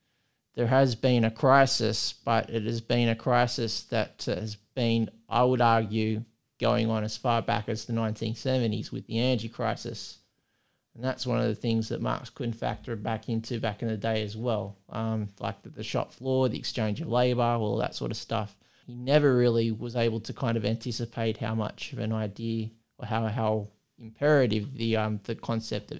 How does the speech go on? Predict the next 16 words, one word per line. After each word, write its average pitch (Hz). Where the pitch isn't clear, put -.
energy 113
and 104
resources 107
would 104
be. -
So 120
there 120
was 117
a 120
real 117
crisis 120
of 113
energy 117
in 117
the 110
seventies -